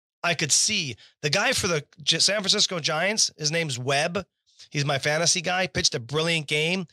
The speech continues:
He threw on, like, ninety-five pitches in eight innings, and then they pulled him, which is fine. Eighty pitches? Come on, he can pitch. Can you give him twenty more pitches, Mister Roberts?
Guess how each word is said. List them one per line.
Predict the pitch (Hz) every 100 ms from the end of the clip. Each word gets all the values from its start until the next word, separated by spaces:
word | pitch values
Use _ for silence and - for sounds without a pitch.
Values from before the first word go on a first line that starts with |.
| - _ -
He | 233
threw | 240 226
on, | 180 165
like, | 170 151
ninety-five | 147 156 180 202 180 - 160 160 139
pitches | 156 165 151 127 - - _
in | 156 151
eight | 156
innings, | 160 156 156
and | 151
then | 165
they | 170
pulled | 202 240
him, | 120 -
which | 226
is | 294
fine. | - 147 135 180 - _ _ _ _ -
Eighty | 131 185 220
pitches? | - 127 - 190 220 - - _ _ _
Come | - - 202 117
on, | 117 117 120 139
he | 196
can | 180
pitch. | - 139 131 - - -
Can | 247
you | 233
give | 294
him | 311
twenty | - 294 294
more | 285 302
pitches, | 240 285 - 294 - _ _ _ _ _ _
Mister | 214 - 226
Roberts? | 196 202 208 214 214 -